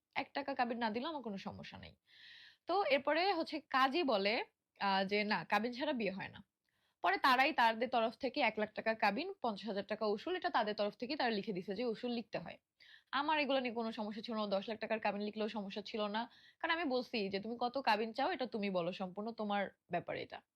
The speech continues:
আর ওই বিয়েতে কিন্তু আমার সিগনেচারও আছে বড় বউ হিসাবে, সাক্ষী হিসাবে। সেখানে, আহ, এটা বলছে যে বিয়ে নাকি আমি করাইনি। যাই হোক, তো এই পয়েন্ট ক্লিয়ার, বিয়ে কিভাবে হলো।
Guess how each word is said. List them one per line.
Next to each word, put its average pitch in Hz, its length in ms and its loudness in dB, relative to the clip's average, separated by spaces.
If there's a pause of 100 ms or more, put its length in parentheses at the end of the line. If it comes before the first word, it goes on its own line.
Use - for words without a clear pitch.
(360)
আর - 100 0
ওই 208 80 2
বিয়েতে 220 240 0
কিন্তু 269 180 -6
আমার 330 120 -6
সিগনেচারও 226 580 0
আছে 170 260 -2 (840)
বড় 214 240 2
বউ 247 200 2
হিসাবে, 202 360 -4
সাক্ষী 202 340 -6
হিসাবে। 208 380 -6 (640)
সেখানে, 262 380 0 (260)
আহ, 196 340 4 (180)
এটা 226 220 4
বলছে 226 380 0
যে 233 140 4 (180)
বিয়ে 196 240 0
নাকি 190 220 -2
আমি 190 180 -2
করাইনি। - 400 -4
যাই 202 180 -2
হোক, 196 160 -10 (580)
তো 202 80 0 (560)
এই 262 140 2
পয়েন্ট 285 300 0 (100)
ক্লিয়ার, 254 300 4 (180)
বিয়ে 220 220 0
কিভাবে 226 320 -2
হলো। 202 240 -2